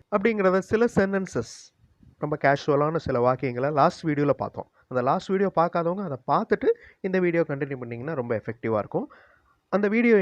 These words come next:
எண்டுல இந்த கேள்வி வந்துச்சு, "எப்படி வாங்குனீங்க?" இதுக்கு ஆன்சர், "How did you buy?"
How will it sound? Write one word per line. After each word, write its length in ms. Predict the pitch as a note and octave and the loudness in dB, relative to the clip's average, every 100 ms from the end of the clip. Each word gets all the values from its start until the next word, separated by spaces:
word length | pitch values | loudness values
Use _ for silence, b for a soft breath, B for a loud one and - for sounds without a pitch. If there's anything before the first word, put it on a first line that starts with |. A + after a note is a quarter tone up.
| F3+ | 2
எண்டுல 320 | G#3 G3+ F#3+ - - F#3 | 0 0 0 -2 -6 -4
இந்த 120 | E3+ E3 | -2 -2
கேள்வி 280 | F3 D#3+ C3+ - _ - | -2 -2 -6 -6 _ -12
வந்துச்சு, 340 | B2 A2+ D3+ F#3 _ _ _ _ E3+ | -10 -6 -6 -6 _ _ _ _ -4
"எப்படி 220 | C#4 B3+ G#3 | -2 0 2
வாங்குனீங்க?" 420 | D3 C3 A2+ A2 A2+ - _ _ _ F3 | 0 0 -4 -4 -6 -10 _ _ _ -4
இதுக்கு 200 | A3+ F#3+ | -2 0
ஆன்சர், 340 | C3 C3+ - G#3 - E3 | 0 -2 -4 -4 -4 2
"How 120 | F3+ G3+ | 2 2
did 120 | F3+ D3 | 0 -2
you 80 | C3 | -2
buy?" 100 | - | -6